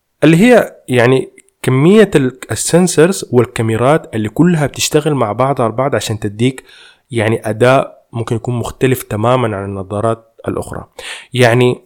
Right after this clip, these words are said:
فكرة إنه مثلًا النظارة يكون فيها كاميرات بتعاين فوق، بتعاين تحت، بتعاين يمين ويسار،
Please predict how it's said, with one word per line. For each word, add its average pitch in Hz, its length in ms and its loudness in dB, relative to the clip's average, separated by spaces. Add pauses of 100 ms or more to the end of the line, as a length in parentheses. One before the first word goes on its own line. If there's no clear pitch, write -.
فكرة 180 420 4 (120)
إنه 151 400 2 (320)
مثلًا 120 460 0
النظارة 110 440 2
يكون 127 180 -2
فيها 127 200 -2
كاميرات 113 380 -2
بتعاين 107 400 -4
فوق، 147 260 0
بتعاين 98 380 -4
تحت، 127 260 -2
بتعاين 107 560 -4
يمين 113 400 0
ويسار، 143 460 2